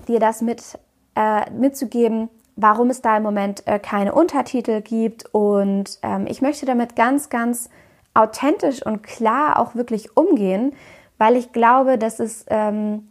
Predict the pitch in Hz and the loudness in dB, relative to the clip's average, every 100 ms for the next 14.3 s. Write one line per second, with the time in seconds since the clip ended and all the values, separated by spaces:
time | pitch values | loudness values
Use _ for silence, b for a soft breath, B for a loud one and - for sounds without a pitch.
0 | _ 220 233 269 - 220 220 226 202 202 | _ -2 0 -2 -2 0 0 2 0 -2
1 | - - 202 202 196 190 - - 202 208 | -8 -10 2 4 4 0 -8 -6 -4 -4
2 | 202 208 - - 202 - 208 214 - - | -6 -10 -8 -6 -6 -4 -4 -2 -4 -8
3 | _ _ _ _ - 226 220 220 220 240 | _ _ _ _ -4 2 4 4 2 2
4 | 240 214 214 - 202 208 208 208 - B | 2 0 0 -2 -2 4 4 4 -4 B
5 | B - 254 302 294 247 220 220 - 208 | B -6 0 0 0 0 0 0 0 -2
6 | 202 208 202 - 196 - 214 - 208 214 | 0 -4 -4 -2 -2 -2 -4 -6 -4 -2
7 | 208 - 202 - 208 _ _ 240 262 - | -2 -2 -2 -2 -6 _ _ 2 4 2
8 | 214 214 214 220 220 214 B B B B | -2 -4 -4 0 -2 -2 B B B B
9 | 214 226 226 226 220 226 214 208 202 214 | 0 2 2 -2 0 0 2 0 -2 -2
10 | 214 208 B B _ _ 190 226 269 285 | -2 -4 B B _ _ 4 6 6 4
11 | 277 247 226 208 208 233 294 339 - - | 0 -2 -2 0 0 4 4 2 -4 -10
12 | - 202 202 190 185 - _ _ 185 233 | -6 -2 0 0 -4 -12 _ _ 0 2
13 | 339 - 233 - 202 220 247 277 277 - | 2 0 -2 -2 -6 0 4 4 2 -2
14 | 196 190 190 | -2 0 -2